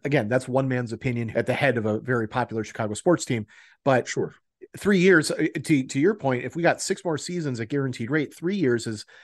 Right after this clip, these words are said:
Speaker 1: in half that time.
Speaker 2: And that's from putting the shovel in the ground. It takes three years to build that stadium in Arlington Heights. That doesn't include the site survey, doesn't include deciding where the stadium's going to be, doesn't include any of the other fun stuff that has to go into a major building project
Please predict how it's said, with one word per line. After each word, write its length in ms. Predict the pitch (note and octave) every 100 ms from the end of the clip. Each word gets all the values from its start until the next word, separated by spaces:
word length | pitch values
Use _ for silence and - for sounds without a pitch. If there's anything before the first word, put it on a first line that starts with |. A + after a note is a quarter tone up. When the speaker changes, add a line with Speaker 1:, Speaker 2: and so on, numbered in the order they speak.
| _
Speaker 1:
in 100 | -
half 240 | G#2 D#3+ E3+
that 200 | A#2+ -
time. 360 | E3+ F3 A#1 -
Speaker 2:
And 180 | C#3 B2
that's 240 | D3+ A3
from 160 | - F3+
putting 240 | F3 D3+
the 80 | B2+
shovel 320 | - D3 B2+
in 80 | A2+
the 60 | G2
ground. 320 | A#2+ D3+ F2+
It 100 | F#2+
takes 240 | - A#2 -
three 180 | C3 A#2+
years 220 | A2+ -
to 80 | G2
build 240 | A2+ G2+
that 160 | G2+ -
stadium 360 | A#2 G2+ G2+
in 100 | G2
Arlington 400 | G2+ G2+ G2 G2
Heights. 280 | A#2+ G#2+ -
That 140 | -
doesn't 220 | A2 A2+ G#2
include 200 | A#2+ G2+
the 80 |
site 240 | F#2+ F#2+ F2
survey, 480 | - A3 A3 G#3+ G3 - -
doesn't 260 | B2+ A2+
include 360 | A2+ G#2 B2+ A#2
deciding 420 | F#2+ G2+ G#2+ B2+
where 100 | C3+
the 80 | C3+
stadium's 400 | - C3+ C3+ B2+
going 220 | - B2+
to 80 | A#2+
be, 160 | D#3 D#3
doesn't 320 | A2+ G2+ G#2+
include 320 | G#2 C3+ C3
any 240 | G#3 C4+
of 60 | A#3
the 120 | D#3
other 180 | D#3+ C#3+
fun 240 | - D#3
stuff 300 | D3 - C#3
that 80 | C3+
has 220 | B2 A#2+
to 80 | -
go 180 | A#2+ A#2
into 280 | C3 B2 A#2
a 60 |
major 460 | G#2+ A#2 C3+ C#3+ D#3
building 500 | B2 F3+ - - G2+
project 540 | - F2+ - F2+ -